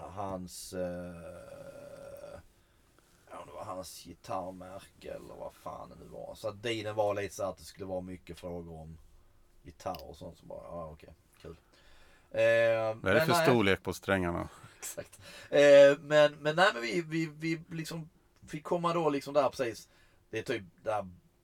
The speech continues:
Speaker 1: precis bredvid scenen var det ungefär på Grönan. <clears throat> Så vi står där och väntar och sådär, och det är lite annat folk där och så, och sen så, så kommer först Joe Perry och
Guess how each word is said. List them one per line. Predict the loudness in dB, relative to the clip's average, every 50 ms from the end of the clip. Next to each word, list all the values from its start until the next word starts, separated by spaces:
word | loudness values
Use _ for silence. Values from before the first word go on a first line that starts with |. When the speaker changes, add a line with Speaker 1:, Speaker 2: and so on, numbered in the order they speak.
| _ _ -18
Speaker 1:
precis | -14 -12 -12 -12 -12
bredvid | -10 -8 -4 -4 -2 -4 -4 -6 -8
scenen | -10 -8 -8 -6 -6 -8 -10 -12 -16 -18 -14 -12
var | -12 -12
det | -12 -12
ungefär | -18 -16 -14 -14 -14 -14 -14 -20 -20 _ _
på | -18
Grönan. | -12 -10 -8 -8 -8 -8 -12 -18 -20 -20 -20 -20 _ _ _ -12
<clears throat> | -10 -8 -4 0 0 2 2 0 -2
Så | -4 -6
vi | -6
står | -2 0 2 4 6
där | 6 4 4
och | 4 2
väntar | 0 0 0 -6 -8 _ 0 2
och | 2 2 2 -2
sådär, | -4 -2 0 2 2 2
och | 2
det | 0
är | 0
lite | -2 -2 0 0 0
annat | 0 0 -2 -4 -6 -6
folk | -6 -4 -4 -4 -4 -6 -8 -6
där | -4 -4
och | -4 -4 -6
så, | -6 -6 -6
och | -6 -6
sen | -8 -10 -6
så, | -4 -4 -4 -4 _ _ _ _ _ _ _ _ -20
så | -20 -18
kommer | -14 -8 -4 -4 -4 -4 -6 -8
först | -8 -4 -2 -2 -2 -2 -4 -8 -18 -20 -20 _ _ _ _ _ _ -20 -20 -20 -20 -20 -20 -20 -20 -20 -18 -16 -10
Joe | -8 -6 -6
Perry | -2 0 2 2 2 2 0 -2 -4 -4
och | -4 -4 -4 -6 -10 -20